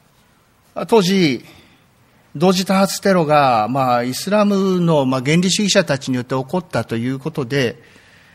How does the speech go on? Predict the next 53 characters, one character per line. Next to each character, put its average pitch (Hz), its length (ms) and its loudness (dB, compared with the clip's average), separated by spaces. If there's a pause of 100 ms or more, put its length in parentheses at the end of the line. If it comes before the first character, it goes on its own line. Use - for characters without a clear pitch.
(180)
パ 233 140 0
リ 214 100 0
に 160 120 2
住 - 140 -6
む 151 80 2
イ 135 60 -2
ス 165 100 -6
ラ 196 100 4
ム 196 120 0
教 196 160 -2
徒 151 100 -8
た 120 140 -10
ち - 80 -12
は 113 160 -4
迫 214 160 -4
害 254 160 2
を 254 80 -2
さ 277 100 -2
れ 277 80 -4
た 277 160 -4
ん 220 60 -2
で 123 80 -6
す。 - 220 -8 (2250)
そ - 140 -4
う - 40 -2
し - 40 -4
た 233 300 4
状 214 120 2
況 226 140 0
の 220 100 2
中 220 280 0
で、 147 340 -2 (1120)
え - 300 -10
ー、 - 40 -6
皆 180 140 -2
様 156 180 -2
思 165 200 0
い 202 40 -2
起 - 40 -10
こ 214 60 -10
さ 262 100 -6
れ 254 40 -2
る 226 60 -4
で 165 100 -4
し - 80 -6
ょ 135 40 -6
う 120 40 -10
か。 156 180 0
あ 240 60 4
る 170 140 0
一 214 220 0
人 165 120 0
の、 147 360 0